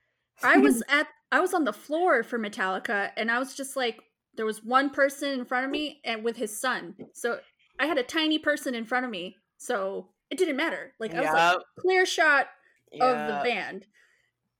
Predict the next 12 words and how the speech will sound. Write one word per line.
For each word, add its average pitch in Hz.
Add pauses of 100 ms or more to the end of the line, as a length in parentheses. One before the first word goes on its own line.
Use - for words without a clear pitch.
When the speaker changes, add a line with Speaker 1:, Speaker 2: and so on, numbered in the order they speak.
(360)
Speaker 1:
James 330
Hetfield 254
gets 247
to 240
our 254
side, 190
like, -
right 220 (140)
there, 226 (220)
and 226
he's 233
like 226